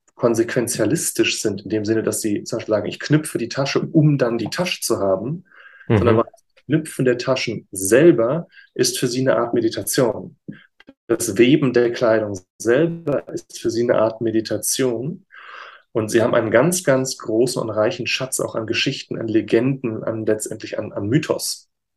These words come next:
Speaker 2: Mhm.
Speaker 1: den sie, ähm, in diesen Alltag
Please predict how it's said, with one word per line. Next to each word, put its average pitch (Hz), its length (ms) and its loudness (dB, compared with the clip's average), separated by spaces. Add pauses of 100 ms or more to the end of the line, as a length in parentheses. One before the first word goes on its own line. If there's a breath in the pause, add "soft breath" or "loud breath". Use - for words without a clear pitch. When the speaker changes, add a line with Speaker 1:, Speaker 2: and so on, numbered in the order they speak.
(140)
Speaker 2:
Mhm. 98 220 2
Speaker 1:
den 110 200 2
sie, 120 420 -4 (260 loud breath)
ähm, 107 340 2
in 131 160 2
diesen 127 200 -2
Alltag 117 600 2